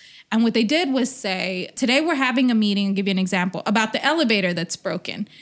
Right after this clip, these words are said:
And anybody who has anything to contribute to that problem, please come to the meeting." So then you're starting to generate conversation from interested parties in solving that particular solution,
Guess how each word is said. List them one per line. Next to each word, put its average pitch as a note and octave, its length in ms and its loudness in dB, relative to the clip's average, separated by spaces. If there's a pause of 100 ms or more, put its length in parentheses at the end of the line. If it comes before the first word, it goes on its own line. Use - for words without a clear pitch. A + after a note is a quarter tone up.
(120)
And G#3+ 100 0
anybody D4+ 520 2
who D4+ 80 2
has B3 220 2
anything B3 380 2
to B3 80 -2
contribute A3 640 2
to A#3+ 120 0
that A3 220 -2
problem, G#3 400 0
please A#3+ 220 0
come A#3 220 0
to G#3+ 100 -4
the F#3+ 100 -4
meeting." - 400 -8 (760)
So C4+ 840 0
then D4+ 280 0
you're D4+ 120 2
starting B3 340 0
to A#3 80 0
generate A#3 440 0
conversation A3 840 0
from A#3 300 0
interested C4 640 0
parties B3 640 -4
in G#3+ 120 2
solving G#3+ 440 0
that F#3 180 -2
particular G3 560 -6
solution, F3+ 800 -6